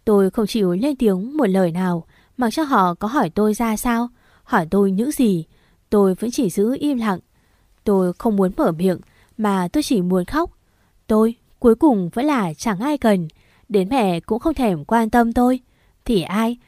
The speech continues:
ai rộng lượng mà quan tâm tôi nữa đây cơ chứ? Tôi ngồi co ro trên chiếc ghế, đầu úp xuống đầu gối khóc nức nở, mà kệ mấy người ở kia nhìn tôi ra sao. Tôi đau quá,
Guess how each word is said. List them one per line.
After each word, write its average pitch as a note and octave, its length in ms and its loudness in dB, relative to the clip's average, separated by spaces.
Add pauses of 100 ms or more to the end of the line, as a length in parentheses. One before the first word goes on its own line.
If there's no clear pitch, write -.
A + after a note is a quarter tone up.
(180)
ai D4+ 140 0
rộng C#4 160 0
lượng F#3 440 0
mà G3 240 -2
quan G#3 240 0
tâm G#3 220 0
tôi G#3 280 2
nữa G#3 300 0
đây G#3+ 300 2 (100)
cơ A3 220 4
chứ? C4+ 280 0 (1700)
Tôi G3 300 2
ngồi F3+ 240 0
co G3 180 -4
ro G3 300 0
trên B3 220 -4
chiếc D4+ 220 -4
ghế, G#3 300 0 (340)
đầu G#3 180 0
úp D#4 140 0
xuống G#3 300 0
đầu A3 180 2
gối F3+ 380 0
khóc D#4 200 -2
nức E4+ 220 -2
nở, G#3 240 2 (460)
mà A#3 140 0
kệ G#3 260 0
mấy G3+ 200 0
người A#3 300 0
ở F#3 240 0
kia G#3+ 240 2
nhìn G3 300 -2
tôi A3 200 0
ra A3+ 220 -2
sao. A3+ 300 -2 (540)
Tôi A3 140 2
đau F#3+ 260 2
quá, B3 240 -2